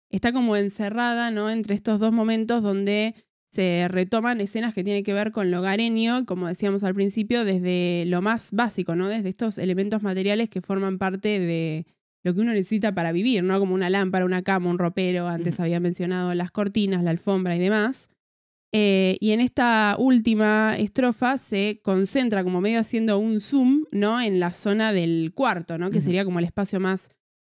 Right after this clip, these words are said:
Speaker 1: íntimo, ¿no? que tiene uno en una casa, eh, pero un poco ya sabiendo que todo esto se renunciaría, ¿no? por el cumplimiento de ese dejar de, de estar, ¿no? de, de
Speaker 2: Ujú.
Speaker 1: dejar de existir.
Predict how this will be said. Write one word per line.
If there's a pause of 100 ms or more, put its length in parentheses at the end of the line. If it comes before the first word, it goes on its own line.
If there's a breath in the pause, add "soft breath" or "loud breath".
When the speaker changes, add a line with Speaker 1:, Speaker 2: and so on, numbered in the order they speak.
(200)
Speaker 1:
íntimo,
¿no?
que
tiene
uno
en
una
casa, (480 soft breath)
eh,
pero
un
poco
ya
sabiendo
que
todo
esto
se (160)
renunciaría,
¿no?
por (120)
el (140)
cumplimiento
de
ese
dejar
de,
de
estar,
¿no?
de,
de
Speaker 2:
Ujú.
Speaker 1:
dejar
de
existir.